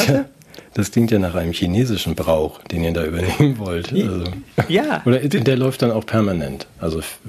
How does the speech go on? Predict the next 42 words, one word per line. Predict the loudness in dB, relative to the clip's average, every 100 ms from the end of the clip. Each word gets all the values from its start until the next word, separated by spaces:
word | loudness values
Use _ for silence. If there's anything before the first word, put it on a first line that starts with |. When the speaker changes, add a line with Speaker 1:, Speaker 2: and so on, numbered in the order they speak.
| -12
Speaker 1:
äh, | -10 -6 0
Speaker 2:
Nein, | 2 4
nur | 4
Speaker 1:
gut, | 4
Speaker 2:
von | 2
Speaker 1:
ja. |
Speaker 2:
Oktober | 2 4 2
bis | 2
Oktober. | -2 0 0 0 -2
Also | 2 4
Speaker 1:
Ja, | 6
Speaker 2:
der | 4
ist | 2
Speaker 1:
ja, |
Speaker 2:
ja | 2
Speaker 1:
aber | 2 2
in | 2
dieser, | 2 0 -2
okay, | 0 0 0
alles | -4 -6
klar, | -8 -8
verstehe. | -10 -8 -6 -8 -8
Also | -6 -2
nicht | -2 0
mehr | 0
so | 0 -2 -4 -8 -20 -20 _ -2
wie | -2
in | 0
China, | 0 2 0
wenn | -2
einer | -2 -2 0
hustet, | 0 0 -2 -2
dann, | -4 -4 -6
dann | -4 -4 -6
locken | -4 -4 -2 -2
wir | -2
eine | -4
Kleinstadt | -4 -4 -2 -2 -2 0
down, | 0 2 0
sondern | 0 -2 -2
also | -2 0
immer, | 2 2 0